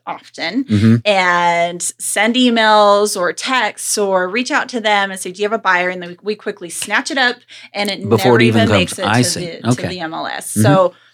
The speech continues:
Speaker 1: most of my clients have been that scenario. Either a contract was canceled or
Speaker 2: Mm-hmm.
Speaker 1: a spec home came available. They blasted it out to the agents that they work with,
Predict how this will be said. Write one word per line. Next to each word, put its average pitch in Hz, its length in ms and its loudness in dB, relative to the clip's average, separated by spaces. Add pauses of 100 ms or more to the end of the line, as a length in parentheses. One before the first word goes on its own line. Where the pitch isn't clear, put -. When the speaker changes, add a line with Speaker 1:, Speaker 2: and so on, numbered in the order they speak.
(120)
Speaker 1:
most 240 540 2
of 240 160 -4
my 208 160 0
clients 202 460 -4
have 190 120 -12
been 175 140 -14
that 170 160 -8
scenario. 185 580 -10
Either 175 480 -4
a 175 220 -10
contract 180 580 -4
was 160 140 -14
canceled 254 640 -2 (280)
or 175 180 2
Speaker 2:
Mm-hmm. 175 80 0
Speaker 1:
a - 20 -4
spec - 340 -4
home 180 300 -10
came 175 240 -14
available. 214 640 -2
They 175 80 -10
blasted - 480 -8
it 170 120 -10
out 170 220 -6
to 175 140 -16
the 170 160 -16
agents 175 380 -14
that 160 120 -14
they 170 140 -12
work 247 320 -4
with, 233 260 0